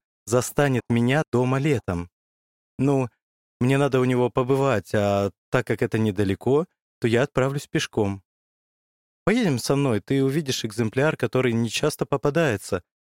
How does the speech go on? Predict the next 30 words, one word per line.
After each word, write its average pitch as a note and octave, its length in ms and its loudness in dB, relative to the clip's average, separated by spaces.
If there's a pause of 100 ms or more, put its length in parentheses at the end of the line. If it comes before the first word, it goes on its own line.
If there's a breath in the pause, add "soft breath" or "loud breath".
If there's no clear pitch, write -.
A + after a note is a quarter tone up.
(180)
Не C3+ 100 2
говорил C#3 440 2
ли B2+ 140 2
ты, D#3 200 0
что A#2+ 320 0
тебе B2 300 0
различные A#2+ 560 0
местности B2 500 -2
в A2 100 0
Индии A#2+ 360 0 (340 soft breath)
так D3 140 2
же B2+ 120 2
хорошо C3+ 400 0
знакомы, A#2 460 0
как - 220 -4
в B2+ 80 0
Альпах, G2 420 -2 (100)
не A#2 120 0
правда C3 320 0
ли? F2+ 180 -4 (1000)
Что G#2 380 2
касается A2 600 0
индийских A2 520 0
монументов, G#2+ 720 0
то B2+ 220 0
правда. A2+ 580 -2 (1200)
Ну E3+ 80 2
так - 160 -2
идем G#3 240 2
вместе. A#2+ 680 0